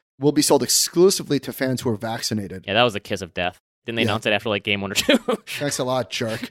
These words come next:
Speaker 2: <laughs>
Speaker 1: But is this going to be, like, we spoke about this probably pre-vaccine,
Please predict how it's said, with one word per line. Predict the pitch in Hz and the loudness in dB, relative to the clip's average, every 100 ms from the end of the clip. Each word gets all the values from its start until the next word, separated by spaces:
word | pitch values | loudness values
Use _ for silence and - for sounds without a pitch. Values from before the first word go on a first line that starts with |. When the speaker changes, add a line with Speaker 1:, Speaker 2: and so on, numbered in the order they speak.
| - | -8
Speaker 2:
<laughs> | 233 208 - 196 - - - | -6 -6 -6 -6 -8 -14 4
Speaker 1:
But | 170 160 - _ _ _ _ | 6 6 0 _ _ _ _
is | 156 160 | 4 4
this | 180 240 - | 4 4 2
going | 127 160 160 165 | 4 6 6 4
to | - 151 | 0 -2
be, | 139 135 131 127 123 - _ _ - | 2 2 2 0 -4 -12 _ _ -2
like, | 147 | 0
we | 220 | 0
spoke | - 196 | 2 0
about | 147 135 117 | 2 0 0
this | 117 - _ | -4 -6 _
probably | - 202 135 | 0 2 2
pre-vaccine, | - 190 143 127 - 180 123 90 | 6 6 6 2 2 2 0 -4